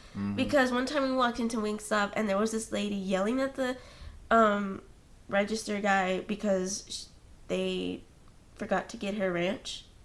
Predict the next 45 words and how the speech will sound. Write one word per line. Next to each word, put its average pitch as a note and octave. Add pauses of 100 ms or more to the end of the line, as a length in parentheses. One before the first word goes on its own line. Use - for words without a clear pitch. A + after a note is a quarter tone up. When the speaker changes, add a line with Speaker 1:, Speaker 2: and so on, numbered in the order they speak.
(200)
Speaker 1:
Yeah, A#2+
oh G#2+
yeah. F#2
Speaker 2:
And, A#3 (100)
I A#3+
mean, C#4 (180)
I B3
get C#4+
it, -
you A#3
know, A#3
you're A#3
paying C4
for A3+
it, A3
and G3+
if G3+
you A3+
don't G#3+
get A3+
it, A3
it's G#3
like, G3
"What G#3
the A#3
heck? A3
Like, F#3+
I F#3+
paid G3+
for F#3+
it, F#3
why F3+
didn't F#3
you -
give G#3
it G3
to G3+
me?" F3 (420)
But A3
the A3+
way G#3+
she B3+
acted G3
was F3+
so, F3+